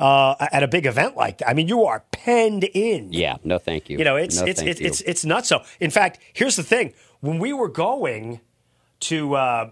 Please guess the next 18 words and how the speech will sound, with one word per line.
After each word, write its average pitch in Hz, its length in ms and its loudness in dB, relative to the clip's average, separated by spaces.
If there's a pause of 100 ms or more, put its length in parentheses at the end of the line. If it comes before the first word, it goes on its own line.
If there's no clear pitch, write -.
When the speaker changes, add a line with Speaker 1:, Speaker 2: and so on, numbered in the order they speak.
Speaker 1:
when 131 180 -6
we 214 100 -2
were 185 60 -2
going 190 160 0
to 165 60 -2
the 143 60 -4
comedy 185 380 -2
club, 107 480 -8 (720)
uh, 127 320 2
for, 135 380 -6
for, 135 340 -4 (160)
for 139 140 -6
the 123 160 -4
event, 139 500 -2 (600)
as 139 200 -2
we 165 220 -2
were 196 240 0
walking, 127 920 0